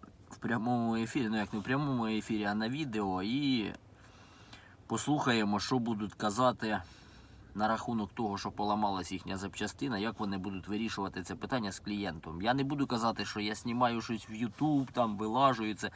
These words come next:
Просто скажу, що я там посовітувався з знайомими, в когось таке вже траплялося. Що ж це коїться?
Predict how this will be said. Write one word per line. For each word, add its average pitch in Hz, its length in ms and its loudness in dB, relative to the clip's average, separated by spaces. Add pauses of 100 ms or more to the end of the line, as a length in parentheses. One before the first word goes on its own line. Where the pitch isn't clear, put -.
(440)
Просто 139 320 0
скажу, 120 320 0
що 110 140 0
я 104 120 0
там 92 200 -2 (240)
посовітувався 107 760 0
з - 20 -4
знайомими, 120 600 2
в 107 80 -4
когось 110 300 0
таке 104 260 -4
вже 98 180 -4
траплялося. 135 760 4 (1700)
Що 135 220 6
ж - 140 0
це 135 100 8
коїться? 92 680 6